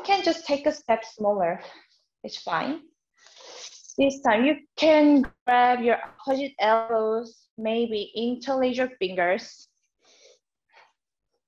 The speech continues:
Anchor your feet. Inhale, look up to the sky, open up your chest. Exhale, forward bend.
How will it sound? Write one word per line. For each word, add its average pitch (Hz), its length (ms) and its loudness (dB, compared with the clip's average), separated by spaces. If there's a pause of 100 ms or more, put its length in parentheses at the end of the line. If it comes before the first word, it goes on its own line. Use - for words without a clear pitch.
(600)
Anchor 330 340 0
your 285 240 2 (120)
feet. - 220 -10 (1600)
Inhale, 254 460 2
look 185 240 -2
up 285 260 -2 (140)
to 311 60 -12
the 302 120 0
sky, - 400 -18
open 208 360 -2
up 240 340 -2
your - 60 -20
chest. 180 380 -4 (840)
Exhale, 175 600 -8
forward 165 540 -4
bend. - 120 -10